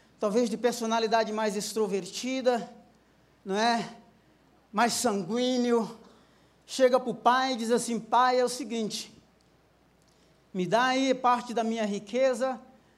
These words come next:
que eu quero curtir a vida,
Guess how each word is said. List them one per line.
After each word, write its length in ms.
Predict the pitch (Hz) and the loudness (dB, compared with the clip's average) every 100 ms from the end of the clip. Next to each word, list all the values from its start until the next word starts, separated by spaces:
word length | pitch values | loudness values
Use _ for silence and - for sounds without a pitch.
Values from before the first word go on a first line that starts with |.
| _ _ | _ _
que 120 | _ | _
eu 120 | 214 180 | -6 -2
quero 580 | 214 233 233 233 233 - - _ _ _ _ _ | 2 4 4 2 0 -8 -20 _ _ _ _ _
curtir 380 | 214 190 262 240 | -4 -4 -2 -2
a 40 | |
vida, 400 | 170 202 185 170 | -2 -4 -2 -4